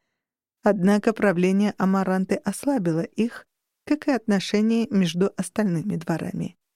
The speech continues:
Я с тошнотой вспомнила, как самозванная королева погубила десятки детей Двора Зимы.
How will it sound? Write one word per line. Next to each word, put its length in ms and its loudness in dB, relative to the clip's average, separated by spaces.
Я 280 4
с 80 -8
тошнотой 540 0
вспомнила, 680 0
как 180 0
самозванная 800 0
королева 680 0
погубила 540 2
десятки 640 -2
детей 380 -2
Двора 360 -4
Зимы. 380 -6